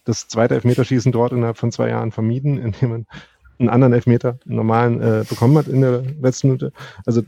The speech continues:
auch da hat man irgendwie gegen eine favorisierte Mannschaft auswärts, äh, gut mitgehalten und kam dann da eben auch zu Chancen und hat, äh, absurderweise vielleicht so ein bisschen, äh, da eins der spielerisch besten Spiele auch gemacht gegen, äh, gegen Dortmund und hat da spielerisch, äh, phasenweise wirklich gut mitgehalten.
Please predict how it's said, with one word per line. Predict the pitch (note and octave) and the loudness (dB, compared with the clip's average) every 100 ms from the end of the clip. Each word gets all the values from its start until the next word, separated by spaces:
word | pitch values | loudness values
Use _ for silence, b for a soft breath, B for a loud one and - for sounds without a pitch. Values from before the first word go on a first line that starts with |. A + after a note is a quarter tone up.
| - | -2
auch | A#2 | -2
da | A2+ | 0
hat | C#3 D3 | 0 2
man | C3 B2 - | 0 -2 -4
irgendwie | - B2+ B2+ | 0 2 2
gegen | A#2+ A#2+ | 0 -2
eine | A#2+ | -2
favorisierte | B2 A2 B2 C3 C3 | -4 -2 -2 -2 -2
Mannschaft | B2+ C3 C3+ B2+ - | 0 0 0 -2 -4
auswärts, | B2 - C3 B2 - C3 | -4 0 -2 -2 -6 -4
äh, | A#2+ | -4
gut | - C3+ | -4 0
mitgehalten | C#3 D3 D#3 D3 C3 | 0 2 -2 0 -2
und | A#2 | -2
kam | G#2+ C3 | 0 2
dann | B2+ | 2
da | - | 0
eben | D3 A#2+ | 0 -4
auch | |
zu | A2+ A#2+ | -6 -6
Chancen | A#2+ D3 C#3+ | 0 0 0
und | A#2 A2+ _ b b _ - | -2 -6 _ b b _ -6
hat, | A#2+ - | -6 -2
äh, | A#2+ A#2 A#2+ | 0 0 -2
absurderweise | - C3+ D3+ A2+ A#2+ C#3 | -2 2 2 4 2 2
vielleicht | C#3 C3 B2+ | -2 -4 -4
so | C3 | -6
ein | |
bisschen, | B2 B2+ A#2+ - | -2 -2 -2 -4
äh, | B2 | -4
da | - A#2+ | 0 2
eins | B2+ - | 2 0
der | A2+ | 0
spielerisch | - D3 C#3+ F#2+ | 0 0 0 0
besten | A2+ A2+ A2+ | -4 -2 -2
Spiele | - A2+ A2 | -4 -6 -6
auch | G#2+ | -6
gemacht | - G#2+ G2 | -4 -4 -4
gegen, | G#2+ G2+ G2+ G#2+ | -8 -4 -4 -4
äh, | G#2 A2 | -8 -8
gegen | - A2 | -2 -2
Dortmund | A2 A2 G#2+ | 0 0 0
und | G#2 - - | -2 -6 -10
hat | A2+ | -6
da | A#2+ A#2 A2 b b b | -2 -4 -4 b b b
spielerisch, | - D3+ D#3 B2 - | -2 2 2 0 -2
äh, | B2 A#2 | -2 -2
phasenweise | - A2+ B2+ C3 G#2+ A2 A2 | 2 2 2 2 0 -2 -4
wirklich | A#2+ C#3 | -6 -10
gut | - D3 | -10 0
mitgehalten. | C#3 D#3+ C3 G2+ A#2+ | 0 2 0 0 -4